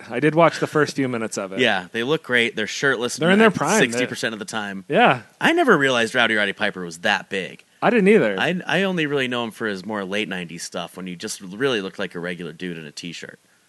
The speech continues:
Speaker 1: Yeah.
Speaker 2: But he was ripped, and he had a bizarre haircut.
Speaker 1: Mm-hmm.
Speaker 2: He's got hair like, uh,
Speaker 1: It's cool. It's
Speaker 2: like,
Speaker 1: kinda like
Speaker 2: uh,
Speaker 1: He-Man.
Speaker 2: n-, yeah, or No Country for Old Men. <laughs>
Speaker 1: Yeah, kinda like, yeah, kinda like the bad guy in No Country for Old Men.
Speaker 2: Yeah.
Speaker 1: But I, I've always thought he had cool hair.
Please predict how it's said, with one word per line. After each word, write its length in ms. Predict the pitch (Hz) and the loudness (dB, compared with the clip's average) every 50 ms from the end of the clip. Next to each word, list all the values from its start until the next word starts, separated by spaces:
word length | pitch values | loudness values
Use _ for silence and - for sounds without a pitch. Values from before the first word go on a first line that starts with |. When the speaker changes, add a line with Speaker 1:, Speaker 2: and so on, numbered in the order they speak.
| _ _ _ - | _ _ _ -12
Speaker 1:
Yeah. 280 | 110 113 117 120 101 - | -8 -8 -6 -8 -8 -8
Speaker 2:
But 140 | - 67 69 | -8 -8 -6
he 160 | 104 135 147 | -6 -4 -4
was 200 | 127 104 87 87 | -4 -4 -6 -8
ripped, 420 | 92 92 107 120 131 131 - - | -8 -4 0 0 0 0 -2 -4
and 140 | - 82 101 | -8 -8 -8
he 60 | 98 | -8
had 160 | 90 95 101 92 | -8 -8 -8 -8
a 80 | 87 | -10
bizarre 540 | 82 - - 92 90 85 90 117 135 143 131 | -10 -10 -10 -8 -8 -6 -4 -2 0 0 0
haircut. 480 | 110 113 107 98 - - 101 95 90 - _ _ _ _ _ _ _ _ _ _ - | 0 0 -2 -2 -4 -6 -8 -8 -8 -10 _ _ _ _ _ _ _ _ _ _ -16
Speaker 1:
Mm-hmm. 260 | 117 107 113 107 107 | -12 -10 -8 -8 -8
Speaker 2:
He's 200 | 104 - 120 117 | -8 -8 -8 -2
got 200 | - 156 147 - | 0 2 2 2
hair 220 | 110 120 139 135 131 | 2 2 2 2 4
like, 380 | 127 117 107 104 98 - - | 4 2 2 0 0 -2 -4
uh, 320 | 107 95 87 85 85 82 80 - _ _ _ _ _ - | -4 -4 -2 -4 -6 -8 -10 -12 _ _ _ _ _ -4
Speaker 1:
It's 200 | - 226 - - | -4 -2 -2 -4
cool. 400 | - - - 302 226 156 117 117 | -2 0 2 4 4 4 2 0
It's 100 | 139 - | 0 0
Speaker 2:
like, 80 | - 294 | 2 4
Speaker 1:
kinda 100 | 302 302 | 4 6
like 120 | 269 - | 4 4
Speaker 2:
uh, 60 | 90 | 4
Speaker 1:
He-Man. 540 | 90 349 359 247 175 131 117 113 104 120 131 | 2 4 4 4 4 4 2 -2 -2 -2 2
Speaker 2:
n-, 60 | 135 | 4
yeah, 220 | 156 175 143 131 120 | 6 8 8 8 8
or 100 | 113 117 | 6 4
No 160 | 127 139 139 | 2 0 0
Country 320 | - - 131 131 - 151 | 0 -4 -6 -6 -6 -6
for 220 | 127 - - - 156 | -6 -6 -2 -2 -2
Old 200 | 123 104 - - | -2 -2 0 0
Men. 260 | 151 - - - - _ | 0 0 -2 -4 -10 _
<laughs> 40 | _ _ _ - | _ _ _ -4
Speaker 1:
Yeah, 380 | 196 160 143 - 294 320 262 208 | -4 -2 4 8 10 10 10 10
kinda 260 | 180 - 254 262 262 | 8 6 4 4 4
like, 140 | 262 247 - | 4 2 2
yeah, 140 | 226 240 220 190 | 4 4 4 4
kinda 160 | 160 185 196 | 4 2 0
like 100 | 196 175 | 0 -2
the 40 | 196 | 0
bad 240 | 175 190 185 185 175 | 2 4 4 4 4
guy 140 | 180 175 165 | 4 4 4
in 80 | 165 | 4
No 100 | 165 160 | 2 2
Country 300 | 156 - 165 151 - 151 | 2 2 0 0 0 -2
for 160 | 139 - 156 | -2 0 2
Old 160 | 143 135 127 127 | 2 2 2 2
Men. 100 | 131 107 | 0 0
Speaker 2:
Yeah. 220 | 104 95 87 90 87 - - - - _ _ _ _ _ _ _ _ _ _ _ _ - | 0 -2 -4 -6 -10 -14 -20 -20 -20 _ _ _ _ _ _ _ _ _ _ _ _ -4
Speaker 1:
But 100 | 202 185 | 0 4
I, 220 | 220 277 - 214 | 4 4 6 6
I've 120 | 240 233 269 | 6 6 8
always 180 | 269 269 - | 8 6 6
thought 120 | - 247 202 | 4 2 4
he 60 | 196 | 4
had 140 | 202 180 - | 4 4 2
cool 220 | - 185 170 151 139 | 2 2 2 4 4
hair. 400 | 131 139 131 117 104 95 92 | 4 2 2 2 0 -4 -6